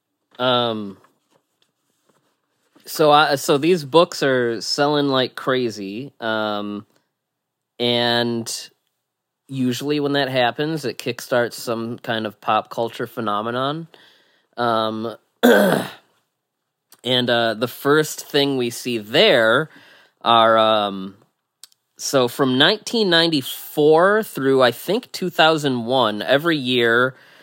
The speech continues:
there was, um, a T V special for, uh, Haunted School. Um, and each one would be like a, a, a collection of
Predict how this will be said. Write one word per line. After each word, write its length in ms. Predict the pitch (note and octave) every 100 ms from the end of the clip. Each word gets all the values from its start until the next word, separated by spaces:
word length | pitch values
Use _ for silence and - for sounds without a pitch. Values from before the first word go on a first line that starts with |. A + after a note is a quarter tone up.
| _ _
there 240 | B2 B2+ B2
was, 420 | B2 B2 A#2 A#2+
um, 560 | A2+ G#2+ G#2+ G#2+ G#2+ _ _ _ _ - - _ _ _ _
a 300 | G#2 G2+ F2+ - _ -
T 220 | - F3+
V 180 | D#3+ F#3+
special 720 | - - A2+ - F#2+ E2 - _
for, 640 | - - G#2+ G#2 G2+ G2 -
uh, 420 | G#2 G#2 G2+ G2 - -
Haunted 400 | - A#2+ A2 G2+
School. 600 | - A2+ G2+ G2 A2 _ _ _ _ _ _ _ -
Um, 320 | A2 A2 G#2+
and 180 | A2+ B2+
each 280 | C#3+ D3+ D3
one 260 | C#3 D3
would 160 | C3 A#2+
be 160 | B2
like 320 | A#2+ A#2 A2+ A#2
a, 460 | A2 G#2+ G#2 G2+ - -
a, 340 | G#2+ G#2+ E2
a 80 | G#2+
collection 560 | - B2+ B2+ B2+ C#3 B2
of 320 | A2+ G#2+ G#2+